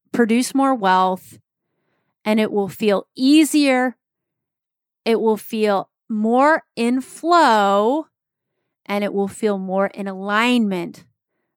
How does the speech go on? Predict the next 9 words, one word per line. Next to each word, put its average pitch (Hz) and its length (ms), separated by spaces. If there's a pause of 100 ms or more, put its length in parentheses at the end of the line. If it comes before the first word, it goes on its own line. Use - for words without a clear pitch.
than 190 420 (500)
any 208 320
other 196 240
way 185 460 (160)
you 226 240
could 196 500
run 190 200
your 180 120
business. - 680